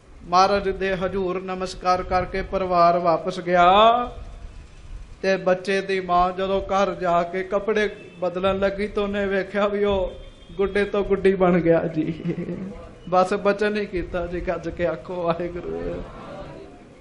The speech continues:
ਕਮਾਲ ਦੀ ਗੱਲ ਜੀ। ਹੁਣ ਇੱਥੇ ਸਾਇੰਸ ਕੀ ਕਰੂ, ਹੈ ਤੇ ਸਾਰੇ ਚੰਗੇ ਨੇ, ਪਰ ਬਚਨ ਦੀ ਖੇਡ ਹੈਗੀ ਜੀ, ਬਚਨ ਦੀ। "ਪ੍ਰਭ ਜੀ ਬਸੇ ਸਾਧ ਕੀ ਰਸਨਾ," ਇੱਥੇ ਰੱਬ ਵਸਦਾ ਜੀ।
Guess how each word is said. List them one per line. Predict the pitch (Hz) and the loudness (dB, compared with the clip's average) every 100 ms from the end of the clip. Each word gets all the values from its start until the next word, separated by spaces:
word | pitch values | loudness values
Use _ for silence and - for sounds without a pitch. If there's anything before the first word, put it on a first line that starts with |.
| - | -8
ਕਮਾਲ | 190 196 180 156 147 | -2 2 4 4 2
ਦੀ | 160 | -2
ਗੱਲ | 165 180 202 | -2 -4 -6
ਜੀ। | 196 208 113 - - - _ - _ _ - - - - - - _ - | -12 -12 -12 -14 -16 -20 _ -20 _ _ -20 -20 -20 -20 -20 -20 _ 0
ਹੁਣ | 196 214 | 2 4
ਇੱਥੇ | 214 240 | 2 0
ਸਾਇੰਸ | 240 - 220 220 226 226 | 0 0 2 2 0 -4
ਕੀ | 233 226 | -8 -2
ਕਰੂ, | 226 220 208 | -2 -2 0
ਹੈ | 196 170 | 2 2
ਤੇ | 226 | 0
ਸਾਰੇ | 220 208 190 233 | -2 2 2 2
ਚੰਗੇ | 233 226 220 220 | -2 -4 0 0
ਨੇ, | 220 220 233 - - - - - - - - - - - - - | 0 -6 -10 -14 -18 -20 -20 -20 -20 -20 -20 -20 -20 -20 -10 2
ਪਰ | 196 202 | 2 2
ਬਚਨ | 185 196 196 196 190 | 0 -2 0 -2 -2
ਦੀ | 208 | -6
ਖੇਡ | - 196 196 202 | -4 -2 0 0
ਹੈਗੀ | 190 180 | 0 -2
ਜੀ, | 170 185 | -4 -4
ਬਚਨ | 175 170 180 175 | -4 -4 -4 -4
ਦੀ। | |
"ਪ੍ਰਭ | 180 185 190 202 | -2 4 4 4
ਜੀ | 202 220 | -2 0
ਬਸੇ | 175 180 208 254 285 - - - - - | 0 0 2 2 0 -4 -18 -18 -18 -12
ਸਾਧ | - 180 175 208 208 | -4 4 6 6 4
ਕੀ | 202 208 214 262 285 - - - - | 0 -2 -2 -2 -4 -8 -18 -20 -8
ਰਸਨਾ," | 170 175 175 190 202 208 | -2 -2 -2 -4 -2 -2
ਇੱਥੇ | 208 - 214 | -4 -4 -4
ਰੱਬ | 208 180 | -2 -2
ਵਸਦਾ | 180 170 170 165 - 90 | -2 -2 -4 -6 -8 -8
ਜੀ। | - - - | -10 -10 -12